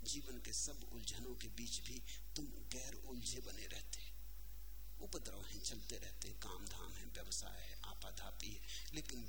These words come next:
भीतर कहीं कोई सूत्र जुड़ा रहता है अंतरात्मा से, और वहां सब शांत है, न कोई आपाधापी, न कोई व्यवसाय, न कोई उपद्रव। कर करके तुम्हें पता चलेगा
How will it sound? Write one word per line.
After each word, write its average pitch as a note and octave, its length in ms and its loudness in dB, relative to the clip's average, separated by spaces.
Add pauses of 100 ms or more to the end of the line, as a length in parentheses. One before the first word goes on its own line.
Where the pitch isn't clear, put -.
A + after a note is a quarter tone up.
भीतर - 300 0
कहीं C#3+ 320 -2
कोई - 220 -2
सूत्र - 380 0
जुड़ा - 340 0
रहता - 360 -2
है - 400 -2
अंतरात्मा - 600 -2
से, - 440 2
और A#2+ 140 -2
वहां B2 240 -2
सब - 320 2
शांत - 460 0
है, - 460 0
न C#3 80 0
कोई B2+ 200 -2
आपाधापी, - 680 0
न A#2+ 140 0
कोई B2 200 0
व्यवसाय, - 540 2
न - 140 -2
कोई - 180 -2
उपद्रव। - 560 -2 (2500)
कर F#3 160 2
करके D3+ 460 0
तुम्हें D3+ 400 0
पता A2+ 240 0
चलेगा - 720 0